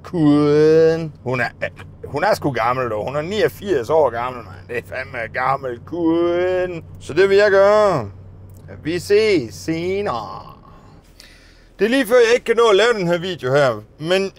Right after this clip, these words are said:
indtil videre, så har jeg haft to kunder i år, så jeg er på vej at få hentet en tredje. Total lokal og køre rundt, og det tager maks tre minutter.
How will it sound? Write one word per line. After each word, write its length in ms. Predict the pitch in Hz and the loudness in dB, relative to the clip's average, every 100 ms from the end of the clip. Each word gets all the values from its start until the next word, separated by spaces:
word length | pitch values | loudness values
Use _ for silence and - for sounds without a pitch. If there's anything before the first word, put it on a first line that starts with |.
| 240 | -2
indtil 200 | 202 208 | -2 -2
videre, 260 | 220 208 | 4 4
så 80 | 165 | 4
har 80 | 185 | 4
jeg 80 | 185 | 4
haft 220 | 196 151 | 2 0
to 280 | - 240 180 | -2 -2 -2
kunder 300 | 185 208 208 | 0 2 4
i 60 | 190 | 4
år, 280 | 175 202 160 | 4 4 2
så 100 | 160 | 0
jeg 60 | |
er 40 | 156 | 0
på 80 | |
vej 200 | 160 175 | 2 4
at 80 | 175 | 4
få 140 | 170 180 | 4 2
hentet 200 | 190 165 | 2 -4
en 80 | 143 | -4
tredje. 480 | 160 170 175 147 - - | 2 4 4 2 -2 -6
Total 420 | 180 151 208 208 | -6 0 2 4
lokal 480 | 156 151 185 170 143 | 2 2 4 4 4
og 100 | 135 | 2
køre 140 | 170 170 | 2 4
rundt, 300 | 185 202 165 | 4 2 0
og 60 | |
det 100 | 156 | -2
tager 180 | 185 190 | 0 2
maks 240 | 180 185 | 2 0
tre 220 | - 214 196 | 0 2 2
minutter. 360 | 185 202 196 | 2 4 4